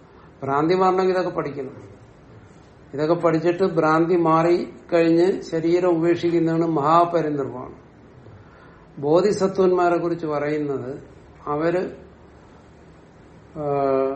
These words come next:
നിർവാണത്തെ പ്രാപിച്ചു, പക്ഷെ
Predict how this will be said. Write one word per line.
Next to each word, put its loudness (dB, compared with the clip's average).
നിർവാണത്തെ 4
പ്രാപിച്ചു, 2
പക്ഷെ -6